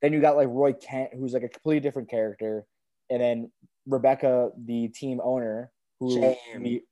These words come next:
Speaker 1: who is the
Speaker 2: Shame.
Speaker 1: shame, the shame lady from Game of Thrones. That's what she'll forever be known as, the shame lady.
Speaker 2: Yep.
Speaker 1: She is great. She's got a great voice, too.
Speaker 2: She
Speaker 1: Um,
Speaker 2: is a figure.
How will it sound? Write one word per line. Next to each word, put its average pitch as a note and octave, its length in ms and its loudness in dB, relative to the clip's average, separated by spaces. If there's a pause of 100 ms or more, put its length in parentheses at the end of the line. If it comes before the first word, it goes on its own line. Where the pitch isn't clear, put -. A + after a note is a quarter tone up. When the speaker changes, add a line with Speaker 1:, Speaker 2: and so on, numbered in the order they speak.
(120)
Speaker 1:
who B2+ 160 -2
is B2 180 0
the C3 60 -6
Speaker 2:
Shame. A#2 340 -2
Speaker 1:
shame, C3 380 -2 (100)
the A#2 100 -8
shame B2+ 540 -6 (180)
lady G#2+ 320 -6
from G#2+ 220 -12
Game G#2+ 180 -6
of G2+ 80 -12
Thrones. A2+ 560 -8 (240)
That's G#2 180 -10
what B2 120 -2
she'll B2+ 160 -2
forever B2 480 -2
be A2 160 -6
known G#2+ 260 -8
as, F#2+ 280 -12
the G2+ 80 -12
shame A2 280 -12
lady. F#2 360 -12 (220)
Speaker 2:
Yep. C3 220 -2 (600)
Speaker 1:
She C#3 300 0
is B2+ 260 -2
great. A#2 400 -4
She's - 160 -20
got C3 100 2
a C3 40 2
great A#2+ 240 0
voice, A#2 360 -4
too. C#3 360 -6 (400)
Speaker 2:
She G3 260 4
Speaker 1:
Um, G3 80 8
Speaker 2:
is F3+ 260 8 (100)
a D3 180 6
figure. A#2+ 600 2